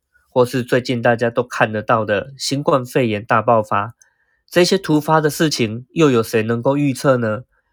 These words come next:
可是这些事件，这些重大的事件，其实对我们的投资是很大的冲击啊。这就是为什么我后来采用的方法其实是被动投资的策略。接下来我来分享一下，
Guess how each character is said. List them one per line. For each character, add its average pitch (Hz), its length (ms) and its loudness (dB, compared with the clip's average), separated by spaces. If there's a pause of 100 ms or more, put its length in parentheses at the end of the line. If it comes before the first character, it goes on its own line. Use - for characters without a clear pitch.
(100)
可 120 120 0
是 147 160 -6
这 143 340 0
些 143 160 0
事 143 300 -2
件， 123 340 0
这 127 160 -4
些 127 140 -4
重 127 260 -2
大 123 160 2
的 107 80 -4
事 120 220 -6
件， 117 260 -2 (300)
其 123 160 -4
实 135 100 -4
对 151 140 4
我 120 120 4
们 107 240 -6
的 110 120 -4
投 113 280 -2
资 123 440 -4
是 - 160 0
很 101 160 -4
大 131 180 2
的 113 100 -6
冲 131 280 -8
击 107 200 -6
啊。 104 220 -6 (840)
这 156 120 0
就 156 160 2
是 165 120 -2
为 165 160 6
什 131 120 -6
么 117 140 0
我 107 180 -2
后 139 220 4
来 104 160 0
采 98 220 -2
用 131 220 -2
的 113 100 0
方 117 220 -4
法 143 200 0
其 123 200 -6
实 110 140 0
是 120 160 -6
被 123 240 0
动 120 180 -2
投 101 200 -4
资 113 180 -8
的 104 120 2
策 101 240 -4
略。 95 220 -8 (1500)
接 170 140 0
下 165 160 4
来 120 260 2
我 117 160 0
来 120 100 4
分 143 220 0
享 104 220 -2
一 110 60 -6
下， 113 320 0